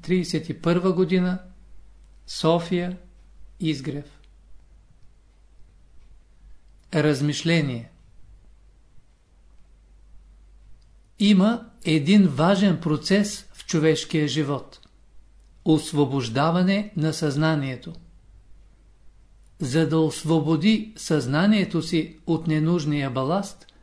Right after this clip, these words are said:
човек трябва да сложи настрани всички непотребни неща. Съвършеният човек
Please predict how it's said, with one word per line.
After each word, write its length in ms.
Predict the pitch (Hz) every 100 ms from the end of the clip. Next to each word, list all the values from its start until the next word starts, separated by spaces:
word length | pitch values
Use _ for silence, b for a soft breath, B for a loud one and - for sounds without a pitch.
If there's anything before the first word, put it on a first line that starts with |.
| b b b _ -
човек 480 | - 180 226 233 -
трябва 380 | 170 202 175 165
да 140 | 160
сложи 460 | 151 175 190 190 160
настрани 800 | 151 147 - 156 160 190 190 - -
всички 640 | - - - 233 - - 180
непотребни 720 | 160 165 160 170 190 180 156
неща. 520 | 147 139 - 135 123 _ _ _ - - _ - _ - - - - - - - - -
Съвършеният 960 | - 143 123 131 - 147 190 214 214
човек 460 | - 156 185 202